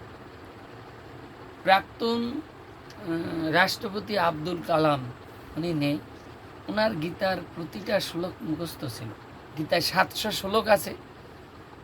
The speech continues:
তাই এই গীতা জ্ঞান আছে বলে তিনি প্রত্যেক ধর্মকে সমানভাবে দেখতেন এবং প্রত্যেক ধর্মকে তিনি ভালোবাসতেন। প্রত্যেক ধর্ম, কি হিন্দু, কি মুসলিম, কি খ্রিস্টান, সবাই এই আব্দুল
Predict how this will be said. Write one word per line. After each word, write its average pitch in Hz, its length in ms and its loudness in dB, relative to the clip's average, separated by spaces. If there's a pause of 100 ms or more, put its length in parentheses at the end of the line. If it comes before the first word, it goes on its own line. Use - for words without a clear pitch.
(840)
তাই 196 280 8
এই 202 160 -4 (120)
গীতা 240 360 4
জ্ঞান 247 220 2
আছে 226 340 0
বলে 226 300 4 (240)
তিনি 233 200 0 (140)
প্রত্যেক 277 600 2
ধর্মকে 185 560 4 (500)
সমানভাবে 226 720 4 (140)
দেখতেন 202 400 0 (380)
এবং 185 340 4
প্রত্যেক 196 380 0 (100)
ধর্মকে 160 500 2
তিনি 160 200 2
ভালোবাসতেন। 127 680 0 (400)
প্রত্যেক 262 520 6
ধর্ম, 202 460 2
কি 220 120 -4
হিন্দু, 214 420 -2
কি 202 120 -4
মুসলিম, 190 480 0 (440)
কি 190 120 0
খ্রিস্টান, 165 500 2 (380)
সবাই 220 500 10
এই 190 200 -2
আব্দুল 170 460 2